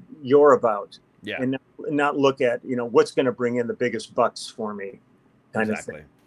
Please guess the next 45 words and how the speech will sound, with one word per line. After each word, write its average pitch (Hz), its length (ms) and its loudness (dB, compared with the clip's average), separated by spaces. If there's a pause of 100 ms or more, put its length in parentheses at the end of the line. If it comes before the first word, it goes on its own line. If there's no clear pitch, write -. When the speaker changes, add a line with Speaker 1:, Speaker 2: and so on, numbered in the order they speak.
Speaker 1:
And 123 220 4
then 123 140 6
sell, 123 360 4
sell 131 460 0
your 139 220 -2
soul 135 580 2
<laughs> - 220 -18
to, 131 160 -8
to, - 840 -10
Speaker 2:
<laughs> - 40 -20 (380)
To, 110 260 -4
Speaker 1:
um, 104 200 -6
Speaker 2:
to 139 120 -14
Sony 139 380 -4
or 127 80 -4
B 131 180 -6
M 123 120 -6
G. 113 320 -6 (320)
Speaker 1:
Yeah, 220 340 6
I 147 140 2
mean, 160 220 -4 (240)
<laughs> - 240 -16
if, 180 280 0
if 185 200 -2
you're 175 160 0
knocking 165 400 -6
on 143 100 -4
the 139 80 -4
door 147 320 -2
and, 127 140 -8
the, 135 60 -12
and 131 200 -16
there's 127 160 -16
a 131 60 -20
guy 131 180 -4
behind 127 380 -10
the 117 60 -16
desk 127 340 -10
that 123 120 -18
goes, 107 300 -20 (420)
"Suck 131 220 0
it," - 240 -8 (720)
you 170 140 0
know, 156 120 0
Speaker 2:
Yeah. 73 180 -18